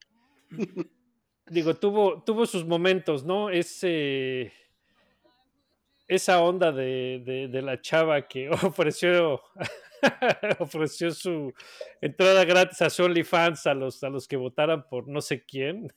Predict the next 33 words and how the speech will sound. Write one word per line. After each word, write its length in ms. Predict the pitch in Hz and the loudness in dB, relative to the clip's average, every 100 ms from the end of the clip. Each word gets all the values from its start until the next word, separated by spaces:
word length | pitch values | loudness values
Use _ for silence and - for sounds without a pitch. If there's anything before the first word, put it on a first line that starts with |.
| _ | _
<laughs> 120 | 151 | -6
Estuvo 600 | 269 - - - 220 196 | -4 -4 -12 -16 -6 -4
de 100 | 202 | -4
poca 360 | 143 180 - 160 | -8 -10 -8 -8
madre. 500 | 147 160 165 147 135 - 160 - - - 151 | -6 -4 -4 -6 -8 -12 -18 -18 -20 -20 -10
Y 60 | 165 | -8
estuvo 300 | 151 214 220 | 2 4 4
mejor 280 | 196 196 208 | 4 4 4
la 100 | 190 | 4
ra-, 140 | 170 - - | 4 0 -4
la 180 | 160 147 | 0 2
reacción 320 | 151 135 180 | 2 0 0
de 60 | |
los 100 | 170 | -2
otros 240 | 165 175 - | -2 -6 -4
pendejos 380 | 151 143 147 143 | -4 -2 -2 -4
que 80 | |
se 140 | - 135 | -6 -8
ofre-, 380 | - 139 143 - | -6 -8 -8 -8
que 120 | 131 | -8
se 100 | - | -8
ofendieron. 640 | - 123 120 131 131 151 | -8 -10 -4 -4 -4 -6
"Ay, 160 | 226 254 | -8 -8
nosotros 400 | 214 208 220 214 | -8 -10 -14 -14
nos 140 | 208 | -10
encueramos". 840 | 180 175 165 156 156 151 143 - - | -8 -2 0 0 -2 -8 -16 -20 -20
Y, 120 | 165 | -18
"Ay, 200 | 170 185 | -18 -20
pues, 220 | _ _ _ _ _ _ | _ _ _ _ _ _
no 80 | 214 | -20
seas 200 | 175 - | -18 -14
mamón". 400 | 131 139 139 123 _ | -10 -8 -8 -12 _
<laughs> 460 | - _ - _ | -18 _ -20 _